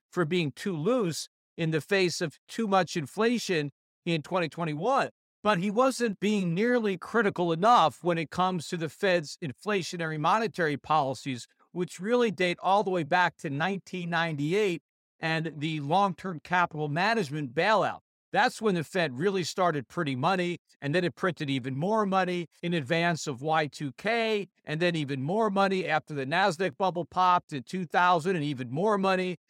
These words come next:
after the real estate bubble popped in two thousand and eight. So it's not just one year of excess money printing. The Fed has been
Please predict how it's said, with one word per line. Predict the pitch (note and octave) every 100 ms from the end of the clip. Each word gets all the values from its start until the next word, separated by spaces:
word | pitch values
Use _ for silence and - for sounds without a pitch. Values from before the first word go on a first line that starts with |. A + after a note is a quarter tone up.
| -
after | C#3+ -
the | B2
real | B2 G#3+
estate | G3 - F#3 C#3+
bubble | F3 D#3+
popped | C3+ E3+ F3 E3+ D3
in |
two | B2+ F3+
thousand | E3+ E3+ D#3+ C#3 D#3+
and |
eight. | D#3+ D#3 _ _ _
So | - G3+ D#3+
it's | G3 - -
not | A#3+ C#4
just | - A3+ G3+ - _ -
one | B2+ G3+ G#3 F3+
year | D3 G#3+ G#3 D3
of | D3 D#3
excess | F3+ F3 - E3 -
money | E3 F3
printing. | D#3+ E3+ C3 A2+ F#2+ _ _
The | D#3+
Fed | D3+ B3 C4+
has | C#4
been | G#3 F#3+